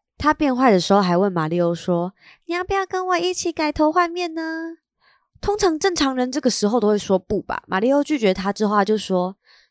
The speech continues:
：“你连回答都跟纸片一样浅薄呢。”然后马里奥就被关进大牢了，我猜。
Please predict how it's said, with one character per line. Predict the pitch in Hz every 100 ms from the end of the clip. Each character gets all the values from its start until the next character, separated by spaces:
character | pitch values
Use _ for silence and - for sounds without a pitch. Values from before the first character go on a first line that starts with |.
| -
：“你 | 214
连 | 208 214
回 | 226 247 233
答 | 226 226
都 | 226 254 254
跟 | 254
纸 | 247 - 190
片 | - - 220
一 | 165
样 | 196 214 202
浅 | - 180
薄 | 156 165 156
呢。” | 156 170 165 - - -
然 | 202
后 | 262
马 | 247 175
里 | 202
奥 | 247
就 | 214
被 | 208
关 | 190 180
进 | 190 175
大 | 170 160
牢 | 69
了， | - -
我 | -
猜。 | - 160 156